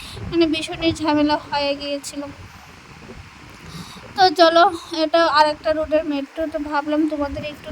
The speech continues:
দেখিয়ে দিই। তো, উম, তার জন্য আমি তোমাদের দেখিয়ে দিলাম। তো এখন আমাদের মেট্রোটা আসবে। তো আমাদের মেট্রোটা ওঠার সময় আর আমি ভিডিও করিনি, কারণ এত ফাস্টে উঠতে হয় কী বলবো। তো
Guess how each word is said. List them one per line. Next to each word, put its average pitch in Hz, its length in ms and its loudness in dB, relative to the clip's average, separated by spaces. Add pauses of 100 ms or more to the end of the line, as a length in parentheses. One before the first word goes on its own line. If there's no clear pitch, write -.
দেখিয়ে 277 420 -4
দিই। 294 220 -8 (500)
তো, 302 200 2
উম, 294 320 2
তার 294 300 0
জন্য 294 240 2
আমি 294 300 4 (280)
তোমাদের 294 400 2
দেখিয়ে 285 360 -4
দিলাম। 285 300 -4 (300)
তো 294 60 -10
এখন 302 520 0 (120)
আমাদের 302 480 2
মেট্রোটা 285 540 -4
আসবে। 302 340 -2 (460)
তো 311 60 0
আমাদের 302 340 2
মেট্রোটা 320 400 2
ওঠার 330 280 -2
সময় 359 300 0
আর 349 80 2
আমি 339 140 2
ভিডিও 320 360 -6
করিনি, 311 300 2
কারণ 302 260 -6
এত 285 220 -6 (100)
ফাস্টে 294 340 -6
উঠতে 294 300 -6
হয় 294 180 -2 (120)
কী 294 160 -2
বলবো। 277 340 -4 (680)
তো 294 300 6